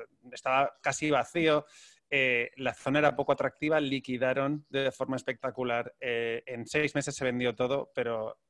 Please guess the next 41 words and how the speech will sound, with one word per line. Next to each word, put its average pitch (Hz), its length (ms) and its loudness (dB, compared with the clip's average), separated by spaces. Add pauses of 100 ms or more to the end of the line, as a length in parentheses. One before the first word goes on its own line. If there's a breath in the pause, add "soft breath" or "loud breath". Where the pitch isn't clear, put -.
(140)
fue 139 240 0
algo 127 480 2 (260)
único. 151 540 2 (160)
A 131 80 2
veces, 131 540 0 (280 soft breath)
nunca 151 300 4
digas 156 300 6
nunca, 151 340 4
pero... 117 320 0 (380 soft breath)
Pero 160 120 0
hay 165 60 4
que 196 60 4
estar 196 160 8
atento, 151 460 6
¿no? 147 120 4
Hay 143 100 6
que 147 60 -2
estar 160 140 6
atento 151 380 6
porque 143 240 2
nunca 143 300 6
sabes 147 460 4
cuándo 143 320 4
puede 139 180 6
venir 143 240 2
la 139 80 6
oportunidad 143 560 2
y 165 80 2
hay 143 80 0
gente 143 300 -2
que 139 100 -2
dice, 139 480 -2 (600 soft breath)
"Oh, 156 320 4
es 143 140 0
que 147 80 -8
comprar 131 320 2
a 135 40 2
esos 127 180 -4
precios 123 340 -6
es 110 120 -8
imposible". 156 600 -2